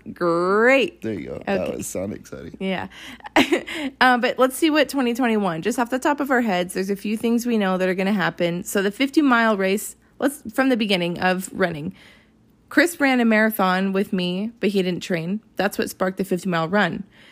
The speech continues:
Speaker 1: Now we did the fifty mile run. Now that sparked more events that we'll do each quarter. So can you share them? What's happening quarter one, two, three, and four?
Speaker 2: Yeah, we're doing Thawing Love in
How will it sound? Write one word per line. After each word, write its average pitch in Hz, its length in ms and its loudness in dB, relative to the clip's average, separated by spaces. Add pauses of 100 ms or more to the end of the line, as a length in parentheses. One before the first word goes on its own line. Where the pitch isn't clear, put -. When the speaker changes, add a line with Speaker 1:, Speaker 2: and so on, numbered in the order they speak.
(180)
Speaker 1:
Now 220 200 4
we 233 80 0
did 214 140 0
the 214 100 0
fifty 202 260 0
mile 180 240 4
run. 220 360 4
Now 202 160 4
that 190 200 -2
sparked 180 360 -4
more 180 240 0
events 180 300 -2
that 196 60 -4
we'll 185 120 -2
do 170 160 0
each - 300 -8
quarter. 185 360 0
So 180 540 0
can 202 160 -2
you 190 120 0
share 180 340 -2
them? 196 280 0
What's 190 180 -2
happening 185 360 -2
quarter 175 240 -4
one, 180 240 -2
two, 180 160 -4
three, 175 180 -4
and 165 100 -6
four? 285 260 0 (140)
Speaker 2:
Yeah, 131 260 6
we're 110 180 2
doing 120 340 2
Thawing 123 420 4
Love 104 400 0 (440)
in 104 560 0